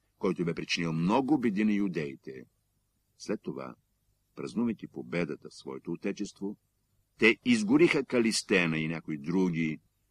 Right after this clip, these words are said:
които бяха изгорили свещените врата и побегнали в една къща,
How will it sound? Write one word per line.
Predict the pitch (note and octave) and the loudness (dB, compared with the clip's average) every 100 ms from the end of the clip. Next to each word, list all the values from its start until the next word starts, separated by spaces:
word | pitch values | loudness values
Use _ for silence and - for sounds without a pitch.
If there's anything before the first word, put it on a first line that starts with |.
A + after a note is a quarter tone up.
| _ _ | _ _
които | G2+ A2 A#2 | 0 4 4
бяха | B2 A#2+ | 4 6
изгорили | B2+ G#2 G#2+ C#3 C3+ | 2 4 4 4 4
свещените | - B2+ - C3+ C3+ B2+ C3 | 2 0 2 2 2 2 2
врата | B2 C3 - D#3+ D#3 | 4 0 0 0 0
и | C3 | 0
побегнали | - G2 F#2+ G#2+ G#2 A2+ | 0 2 4 4 2 0
в | - | 0
една | A#2 A#2 | -4 -4
къща, | - D3+ - D#2+ | -2 2 2 0